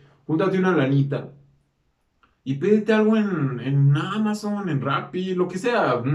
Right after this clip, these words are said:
I-, igual no, no va a ser el, el cuatro por cuatro Bell. Ya me acordé, ya me acordé. Ten-, Insector. Creo que se llamaba Insector, ¿no? <laughs> Una madre así.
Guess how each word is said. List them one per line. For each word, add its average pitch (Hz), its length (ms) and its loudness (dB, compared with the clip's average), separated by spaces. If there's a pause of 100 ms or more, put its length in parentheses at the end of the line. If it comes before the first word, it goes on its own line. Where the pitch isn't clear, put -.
I-, 160 280 2
igual 190 280 2
no, 202 220 0 (380)
no 151 140 4
va 170 80 6
a 170 40 2
ser 180 160 4
el, 117 1000 4 (760)
el 123 840 4
cuatro 214 300 6
por 175 120 6
cuatro 143 800 4
Bell. 143 560 2
Ya 165 140 0
me 175 80 2
acordé, 127 320 -2
ya 151 80 -4
me 170 60 -4
acordé. 139 300 -4
Ten-, 147 380 -8 (440)
Insector. 151 1120 6
Creo 175 140 2
que 302 100 0
se 220 140 2
llamaba 160 260 6
Insector, 143 600 0
¿no? 120 320 -2 (120)
<laughs> - 120 -18
Una 196 420 0
madre 190 300 0
así. 160 380 -2